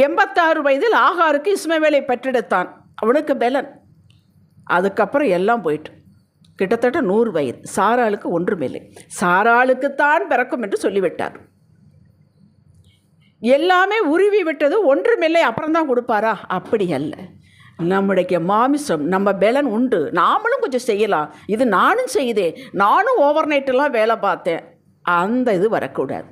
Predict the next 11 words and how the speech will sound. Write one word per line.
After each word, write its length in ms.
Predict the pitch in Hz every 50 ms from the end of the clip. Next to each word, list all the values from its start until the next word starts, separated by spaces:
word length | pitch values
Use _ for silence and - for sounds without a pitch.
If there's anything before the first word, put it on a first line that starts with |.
| - - - - - - -
முற்றிலுமாக, 920 | 190 190 226 285 302 302 - - 359 311 311 254 214 180 160 156 - 156 135
முழுமையாக 800 | 135 170 202 247 285 294 339 339 339 302 240 196 165 160 - 147 - - 202
அவரையே 680 | 202 214 202 202 214 208 202 202 202 190 226 247 262 269 285 330
சார்ந்து 440 | 415 - - 220 165 165 160 - 147 -
கொள்ள 180 | 101 107 98 -
வேண்டும். 340 | - - - - - - _ _ _ _ _ _ _ - - -
அங்க 220 | - - 247 254 247 226 233
ஒண்ணுமே 520 | 254 277 302 330 359 370 381 370 370 381 403 427 403
இல்லை, 220 | 330 302 320 285 220
நடப்பதற்கு 720 | 196 208 208 240 311 330 330 330 330 294 330 330 320 403 311
வாய்ப்பே 640 | 226 240 240 254 294 320 302 311 - - 330 320